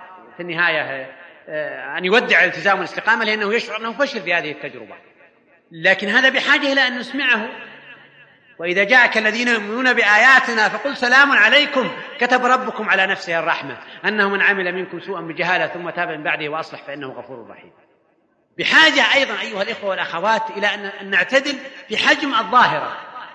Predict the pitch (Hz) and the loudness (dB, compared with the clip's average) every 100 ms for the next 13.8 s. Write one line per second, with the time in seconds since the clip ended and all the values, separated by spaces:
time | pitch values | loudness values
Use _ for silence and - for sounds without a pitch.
0 | - - - 294 320 302 - 254 247 196 | -20 -20 -4 0 2 2 4 4 2 2
1 | 226 277 226 220 208 190 202 226 - - | 4 4 4 0 0 0 0 -2 -12 -18
2 | - - - - - - - - 294 285 | -20 -20 -20 -20 -20 -20 -20 -8 -4 -2
3 | 220 - 202 175 - - - 214 226 240 | -2 0 0 0 -2 -14 -16 -12 -10 -8
4 | 214 - 196 185 - 240 202 - 202 185 | -10 -2 2 2 0 -6 -6 -4 -2 -2
5 | 139 147 151 170 143 127 107 101 92 _ | -4 -10 -8 -8 -8 -14 -20 -20 -20 _
6 | _ _ _ _ _ _ _ _ _ - | _ _ _ _ _ _ _ _ _ -2
7 | 202 208 240 - 262 294 277 240 - 262 | 0 0 -2 -4 0 2 2 0 0 0
8 | 226 190 160 202 151 151 - - - - | 0 -2 0 0 0 -4 -6 -16 -20 -20
9 | - - - - - - 320 311 - - | -20 -20 -20 -16 -8 4 4 4 0 -6
10 | - 240 247 240 170 220 208 170 - 156 | -4 -2 2 2 4 0 2 0 0 -2
11 | 151 107 - - - - - - _ _ | -4 -8 -12 -20 -20 -20 -20 -20 _ _
12 | _ _ _ - 214 202 294 294 277 269 | _ _ _ -8 -2 4 4 6 4 4
13 | 277 254 214 214 226 254 190 | 2 2 -2 -2 -2 0 0